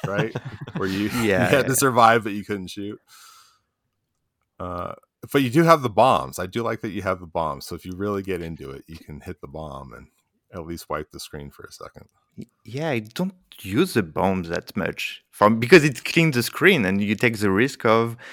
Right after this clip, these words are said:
Speaker 3: if you don't have an enemy to, uh, kill just behind, you lose your combo. And I think this is a really nice risk and reward.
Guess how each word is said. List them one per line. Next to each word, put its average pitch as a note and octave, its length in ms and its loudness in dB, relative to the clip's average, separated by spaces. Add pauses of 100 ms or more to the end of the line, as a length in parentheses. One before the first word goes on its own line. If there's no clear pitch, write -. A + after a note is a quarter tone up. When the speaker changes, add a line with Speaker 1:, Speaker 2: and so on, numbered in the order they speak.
(220)
Speaker 3:
if G2+ 280 -8
you G2+ 80 -2
don't A2 200 0
have A#2 160 0
an G#2+ 140 4
enemy A#2 460 4
to, B2+ 560 -2 (520)
uh, A2+ 180 2
kill A#2 260 -2
just G#2+ 240 0
behind, A2+ 400 -2
you B2 120 2
lose A#2 300 -2
your G#2+ 120 -2
combo. B2 580 -4 (260)
And F#2+ 120 0
I F#2+ 60 2
think C#3 220 -2
this G#2 180 -6
is G2+ 100 -2
a G2+ 80 4
really A2 300 4
nice G2+ 300 4 (100)
risk G#2 320 0
and F2+ 220 -2
reward. E2+ 480 0